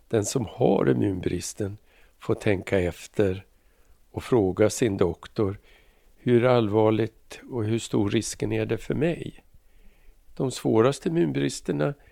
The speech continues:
ja, nej, det är ju ganska naturligt att man framförallt håller sig hemma. Men andra, säg den som får immunglobulin som behandling, kanske fungerar så väldigt bra i, i vardagen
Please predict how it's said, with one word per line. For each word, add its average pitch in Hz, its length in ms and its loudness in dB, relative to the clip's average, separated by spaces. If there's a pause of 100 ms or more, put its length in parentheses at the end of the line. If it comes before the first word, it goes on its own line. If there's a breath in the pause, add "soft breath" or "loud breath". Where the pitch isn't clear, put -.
(140)
ja, 110 680 4 (420 soft breath)
nej, 101 160 0
det 92 100 0
är 95 40 2
ju 120 120 2
ganska 98 380 0
naturligt 101 600 -2
att 85 140 -6
man 87 120 -4
framförallt - 680 -6
håller 87 320 -4
sig - 200 -4
hemma. 110 460 0 (840 soft breath)
Men 113 340 6
andra, 104 720 4 (320)
säg 113 280 2
den 90 200 0
som 95 200 -2
får 127 600 0
immunglobulin 113 840 2
som 117 260 -2
behandling, 107 720 0 (1300 soft breath)
kanske 131 500 0
fungerar 90 460 0
så 98 160 -4
väldigt 80 420 -4
bra 87 280 -2
i, - 160 -4
i 98 180 0
vardagen 87 560 -2